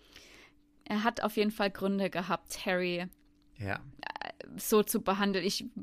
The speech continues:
Speaker 1: es ist jetzt kein, sag ich mal, keine Befürwortung, aber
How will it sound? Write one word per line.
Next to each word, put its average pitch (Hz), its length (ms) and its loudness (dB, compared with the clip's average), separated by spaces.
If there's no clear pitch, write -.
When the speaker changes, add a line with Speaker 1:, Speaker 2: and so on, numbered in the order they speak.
Speaker 1:
es - 200 -8
ist - 200 -8
jetzt - 260 -8
kein, 185 440 0
sag 196 160 -2
ich 185 140 -6
mal, 175 360 0
keine 202 220 4
Befürwortung, 220 960 4
aber 175 640 2